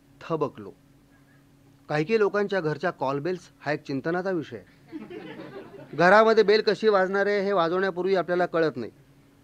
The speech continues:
बेलकडे हात न्यावा, निमित्ताला टेकल्याप्रमाणे घरात त्या इतक्या मोठ्यांदी वाजतात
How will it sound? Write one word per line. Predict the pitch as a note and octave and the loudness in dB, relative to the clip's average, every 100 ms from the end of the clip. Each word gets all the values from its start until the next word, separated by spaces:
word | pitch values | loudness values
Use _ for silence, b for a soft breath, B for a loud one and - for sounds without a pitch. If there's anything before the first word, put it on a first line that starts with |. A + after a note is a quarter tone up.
| _ _ - | _ _ -8
बेलकडे | C3 F#3+ G#3 G#3 | 0 0 0 0
हात | G3 C#3 F#3+ G#3 | 0 2 2 2
न्यावा, | F#3+ G3 G#3 | 0 2 0
निमित्ताला | F3+ E3+ G3 G#3 - A3+ A3+ A#3+ | 0 0 0 -4 0 2 4 4
टेकल्याप्रमाणे | A#3+ F3+ G3 G3 F#3 F3+ F#3 F#3+ | 2 0 0 0 0 0 0 -2
घरात | B2 C#3 D#3+ | -4 -2 -2
त्या | E3 F#3+ | -2 -4
इतक्या | E3 B2+ - G3 | -4 -4 -4 -2
मोठ्यांदी | F#3 C#3+ D#3+ D#3+ | 0 -2 -4 -2
वाजतात | C#3+ A#2 - | -4 -6 -8